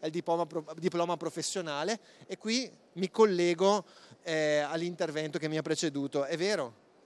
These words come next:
eh, in alcune aree del paese, io arrivo dalla provincia di Brescia, vi è un'altissima richiesta di alcune professioni. Io penso per esempio all'impiegato tecnico,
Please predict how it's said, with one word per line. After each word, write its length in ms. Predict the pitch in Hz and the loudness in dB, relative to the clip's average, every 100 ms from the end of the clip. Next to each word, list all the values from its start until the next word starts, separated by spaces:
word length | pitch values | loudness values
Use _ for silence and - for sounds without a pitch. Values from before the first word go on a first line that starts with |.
| _ | _
eh, 580 | - 147 147 143 147 147 | -4 -2 0 2 2 0
in 140 | 185 190 | -2 -2
alcune 520 | 175 - 247 254 170 | -2 -2 0 2 2
aree 320 | 156 151 151 | 2 0 0
del 160 | 156 151 | -2 -2
paese, 260 | 156 151 | -4 -4
io 100 | 165 | -4
arrivo 220 | 160 165 170 | -4 -4 -4
dalla 140 | 156 | -4
provincia 340 | 151 156 143 | -4 -8 -8
di 80 | 165 | -6
Brescia, 580 | 185 131 127 - 156 185 - - - - - - | -4 -4 -4 0 0 0 -6 -20 -20 -20 -20 -16
vi 140 | 160 233 | -2 2
è 140 | 196 | 2
un'altissima 960 | 151 160 156 147 - 254 220 - 175 143 | 0 -2 -2 -2 -2 0 0 -2 -2 -4
richiesta 880 | 156 143 151 117 117 - 143 165 185 - - _ | -4 -4 -2 -2 -4 -6 -4 -4 -6 -12 -20 _
di 280 | 160 214 220 - | -4 0 0 -2
alcune 420 | 196 - 196 196 | -6 -4 -2 -2
professioni. 880 | 170 147 165 - 147 131 123 131 127 - - | -2 -4 -2 -2 -2 -2 -4 -8 -12 -18 -6
Io 140 | - | -6
penso 340 | 175 175 170 160 | 0 0 0 -4
per 100 | 151 | -6
esempio 300 | 147 165 165 | -4 -6 -4
all'impiegato 480 | 160 151 160 160 160 | -6 -4 -4 -4 -2
tecnico, 680 | 165 160 196 190 - 214 | 0 0 -2 -4 0 0